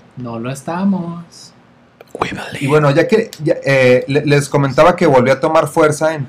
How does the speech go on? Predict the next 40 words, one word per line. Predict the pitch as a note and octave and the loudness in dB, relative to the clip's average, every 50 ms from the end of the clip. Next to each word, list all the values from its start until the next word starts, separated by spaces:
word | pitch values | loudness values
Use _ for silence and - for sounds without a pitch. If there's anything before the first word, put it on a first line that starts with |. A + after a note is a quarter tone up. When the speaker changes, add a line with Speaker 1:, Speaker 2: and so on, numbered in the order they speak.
| - | -10
Speaker 3:
en | A#2+ A#2 A2+ A2 G#2+ G#2 G#2 G2+ G2 | -8 -6 -6 -6 -8 -8 -10 -10 -8
septiembre | - B2 - - B2 B2+ C#3+ | -8 -8 -6 -4 -2 -2 0
del | C#3+ C3 | 0 0
año | A#2 A#2+ B2+ C#3 - | 0 -2 -2 -2 -4
pasado, | - - - D#3+ D3 C#3 C#3 D3+ - - - - - - - - - - | -4 0 2 2 2 2 2 -2 -6 -10 -16 -20 -20 -20 -20 -20 -14 -4
porque | - C#3 C3+ - D3 D3 | -2 -2 -2 0 0 0
Nickelodeon | C#3 B2+ - D3+ C#3+ C#3+ D3+ D#3+ E3+ E3+ - - | 0 0 2 2 2 4 2 2 0 -4 -2 -2
estrenó | C3 B2+ - - B2+ B2+ C3 C3+ | -4 -4 -2 -4 -4 -2 -2 0
un | C#3+ D3+ | 0 -2
episodio | D3+ - D3+ - - C#3+ C#3+ | -2 -2 -4 -4 0 0 0
llamado | C3+ B2 B2 B2+ B2 C#3 D3 C#3+ - - - - | 2 2 2 2 2 2 0 0 -4 -8 -16 -16
SpongeBob | D#2 - - - C#3 C3+ C3 - - C#3+ D3+ D3+ D3+ - - - - - | -16 -8 -4 -2 -2 -2 -4 -4 -2 0 0 0 0 -4 -10 -16 -10 -6
in | B2+ A#2 | -4 0
Random | A#2 B2 B2 B2 A#2+ A2+ G#2+ | 2 2 4 4 2 0 0
Land. | G#2 G2+ B2 - - - - _ _ _ _ _ _ _ _ _ _ _ _ _ - | -2 -4 -6 -8 -14 -20 -20 _ _ _ _ _ _ _ _ _ _ _ _ _ -8
Esto | B2+ B2 - - D#3 D3 | -6 -6 -2 0 0 0
ocurre | D3 - C#3+ C#3 C3+ C#3+ D3+ D3+ | 0 0 -2 -2 0 0 0 0
cuando | - C#3+ B2 A2 A2 | 0 -2 -2 0 0
Bob | A2 A#2 | -2 -2
Esponja | A#2+ A#2 - C#3+ B2+ B2+ C#3+ | -2 -2 -4 -4 -4 -4 -4
y | C#3 | -4
Calamardos | - C3 A#2 G#2+ A2 A2+ A2+ A2+ B2 B2 - - - _ _ _ - _ _ | -2 -2 0 0 0 0 0 0 -2 -4 -6 -10 -18 _ _ _ -20 _ _
son | - C#3 C3 B2+ | -6 -4 -4 -2
enviados | C3 B2+ B2 A#2+ A#2+ B2+ A#2+ - | -2 0 0 0 0 0 -2 -6
a | |
hacer | - - A#2+ A#2 | -6 -6 -6 -4
una | B2 B2 | -4 -4
entrega | B2 A#2+ - A#2+ A2+ A2+ B2 B2 | -4 -4 -2 -2 0 2 2 0
a | |
un | A#2 A#2 A2+ | 0 0 0
lugar | A2+ A2+ A#2+ A#2 A#2 | 0 0 0 -2 -2
conocido | - B2+ A#2+ A2 - - A#2 A#2+ A#2+ | -2 -4 -4 -6 -6 -6 -8 -6 -6
como | - B2 A2+ G#2+ G2+ | -4 -4 -2 -2 0
Random | A2 A2 A2+ A#2+ B2 B2 | 0 0 0 0 -2 -2
Land. | C3 C3+ D#3 F3 - - - _ _ _ _ _ - | -2 -4 -4 -6 -8 -14 -20 _ _ _ _ _ -6
Speaker 1:
Tiene | - D3+ D3 | -4 -2 -2
sentido | - - A#2 A2 A#2+ A#2 A#2 - | -2 -4 -8 -8 -6 -6 -6 -8
para | - A2+ | -10 -10
mí. | - | -6
Speaker 3:
Sí, | - A#2+ A2+ - - | -4 -2 -2 -4 -6